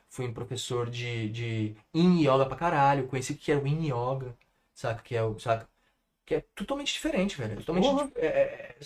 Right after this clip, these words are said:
Speaker 2: Variações que,
Speaker 1: diferentes.
Speaker 2: variações que não são nem tradicionais
Speaker 1: Saca?
Speaker 2: mais.
Speaker 1: Total. Daí, enfim, daí eu já conheci, entendi a base mais teórica do yoga. Daí quando a gente foi pra Índia, antes a gente passou no leste europeu ainda um pouco, então é, é, eu e a Mari praticava todo dia, a gente fazia, a gente começou na brisa do Ashtanga,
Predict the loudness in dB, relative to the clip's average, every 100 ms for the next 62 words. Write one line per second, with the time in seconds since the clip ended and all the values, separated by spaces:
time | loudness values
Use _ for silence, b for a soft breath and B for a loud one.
0 | -20 _ 8 12 12 12 12 12 6 6
1 | 8 12 12 8 0 0 2 4 4 4
2 | 4 2 2 0 4 6 6 4 0 -2
3 | -8 _ -10 -4 6 8 8 4 b -6
4 | -2 2 4 2 2 0 0 -2 0 0
5 | 0 -4 -4 -6 -2 0 0 2 4 6
6 | 4 2 -2 -2 2 4 6 4 0 -2
7 | 0 4 2 2 -6 _ _ _ -6 0
8 | 0 2 2 2 2 2 2 4 6 6
9 | 4 -2 -8 _ _ _ -4 0 0 -2
10 | -2 2 2 2 -2 0 2 2 0 -2
11 | -4 0 0 0 -4 -2 -2 -4 -4 -4
12 | 2 2 2 -2 -4 -8 -4 -4 -2 -2
13 | -2 -2 -4 -4 -4 -6 -8 -8 -6 -2
14 | 0 0 0 2 2 2 0 0